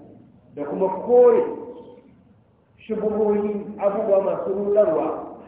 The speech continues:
wanda muyagun aƙidunsu, wanda sun karkace gaba da aƙida ta asalin halittar ɗan adam, wanda ita ce fitratullah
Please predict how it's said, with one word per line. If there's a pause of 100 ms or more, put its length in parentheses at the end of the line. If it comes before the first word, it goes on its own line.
(220)
wanda
muyagun (100)
aƙidunsu, (500)
wanda
sun
karkace
gaba
da
aƙida
ta (140)
asalin
halittar
ɗan
adam, (460)
wanda
ita
ce
fitratullah